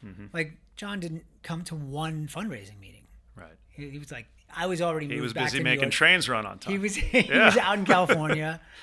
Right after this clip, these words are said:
Speaker 2: and we were just dividing and conquering.
Speaker 1: Yeah.
Speaker 2: I, you know, I did the site. I worked with the design team. He does,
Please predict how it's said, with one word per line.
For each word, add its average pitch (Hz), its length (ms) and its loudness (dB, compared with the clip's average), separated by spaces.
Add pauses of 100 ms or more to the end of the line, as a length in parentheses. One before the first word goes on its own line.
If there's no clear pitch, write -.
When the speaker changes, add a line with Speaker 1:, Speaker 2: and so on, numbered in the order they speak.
(160)
Speaker 2:
and 165 380 0
we 180 100 -4
were 185 120 -4
just 170 360 -8
dividing 143 420 -6
and 120 100 -12
conquering. 160 760 -12
Speaker 1:
Yeah. 92 200 -10 (960)
Speaker 2:
I, 156 280 -8 (200)
you 196 80 -10
know, 139 140 -10
I 139 80 -8
did 143 160 -12
the 151 80 -10
site. 143 460 -6 (300)
I 135 160 -16 (300)
worked 143 280 -14
with 139 120 -20
the 135 60 -20
design 160 400 -6
team. 147 640 -6 (140)
He - 240 -12
does, 151 200 -8